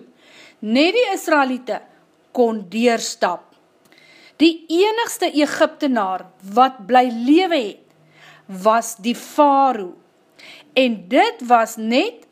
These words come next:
omdat hy Yahweh gedank het en in hom begin glo het. Daarom het Yahweh hom nie laat vernietig nie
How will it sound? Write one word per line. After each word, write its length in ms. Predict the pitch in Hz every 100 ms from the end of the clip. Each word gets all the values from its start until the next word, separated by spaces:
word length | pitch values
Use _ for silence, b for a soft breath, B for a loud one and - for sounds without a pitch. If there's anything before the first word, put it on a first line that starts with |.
| -
omdat 380 | 254 254 247 240
hy 240 | 208 254 294 208
Yahweh 420 | 233 240 240 247
gedank 760 | - 208 170 - 226 339 453 -
het 300 | 254 185 - B B B B B
en 280 | 269 269 269
in 180 | 269 247
hom 180 | 240
begin 380 | 220 220 233 220
glo 460 | - - 339 392 427 466
het. 380 | 359 208 - _ _ _ b b b
Daarom 560 | 190 226 269 392 466 415
het 200 | 330 247
Yahweh 400 | 240 240 247 240
hom 320 | 220 233 226
nie 140 | 302 339
laat 220 | 226 -
vernietig 600 | 220 220 247 254 247 -
nie 220 | 202 180